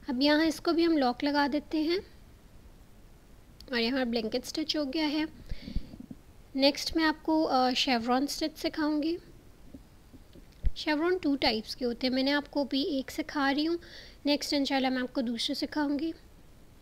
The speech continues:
इस तरह से आपने एक लाइन लगानी है और अब आपने जहाँ स्टिच आपने डाला था, वहाँ से आपने एक स्लिट लगा देनी है।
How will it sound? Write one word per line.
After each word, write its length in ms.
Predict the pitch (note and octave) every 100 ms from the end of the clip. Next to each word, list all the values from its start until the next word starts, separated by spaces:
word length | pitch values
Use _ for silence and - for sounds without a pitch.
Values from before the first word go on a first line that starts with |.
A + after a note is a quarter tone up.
| - - - - - - - -
इस 160 | C4 -
तरह 220 | E4 E4
से 160 | F4
आपने 440 | D4+ C#4+ D4 D4+ D4+
एक 360 | C#4 C4 - - - - - - A#3+
लाइन 280 | A#3+ C4+
लगानी 420 | D4+ D#4 D4 D4 D#4
है 160 | D#4
और 240 | G#4 C4 C4
अब 160 | A#3+
आपने 380 | B3+ C4+ C#4+ D#4+ - - - - - -
जहाँ 260 | C#4 D#4
स्टिच 300 | D#4+ E4 D#4
आपने 240 | D#4 D#4 D4+
डाला 420 | B3+ A#3 B3 D4+
था, 260 | - G3 - - -
वहाँ 280 | A3+ C#4+ D#4
से 180 | - D#4
आपने 360 | A#3 A#3 C#4
एक 280 | - D4+ E4+
स्लिट 420 | - - B3+ A#3+
लगा 280 | A3+ G#3 G3
देनी 280 | G3 G#3+ G#3+
है। 140 | A#3